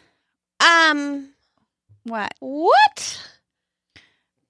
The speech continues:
Speaker 1: Uh, Vegan Danielle just
Speaker 2: <laughs>
Speaker 1: brought up the idiocy of National Housewives Day.
Speaker 2: <laughs>
Speaker 1: Uh,
Speaker 2: Uh, Tanya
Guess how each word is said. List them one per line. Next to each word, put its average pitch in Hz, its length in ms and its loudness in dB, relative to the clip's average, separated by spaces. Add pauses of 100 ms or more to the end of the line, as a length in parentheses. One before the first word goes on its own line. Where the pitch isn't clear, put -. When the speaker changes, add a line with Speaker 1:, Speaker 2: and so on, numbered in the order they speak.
(420)
Speaker 1:
Uh, 247 600 -2
Vegan 294 400 -4
Danielle 233 880 -4
just - 360 -6
Speaker 2:
<laughs> - 0 -
Speaker 1:
brought 190 200 0
up 185 280 -4
the 202 180 -6 (100)
idiocy 233 800 0 (100)
of 175 300 -8
National 175 540 -2
Housewives 233 680 0
Day. 214 500 4
Speaker 2:
<laughs> - 40 -14 (1040)
Speaker 1:
Uh, - 40 -8
Speaker 2:
Uh, 226 1300 -2 (360)
Tanya 247 720 0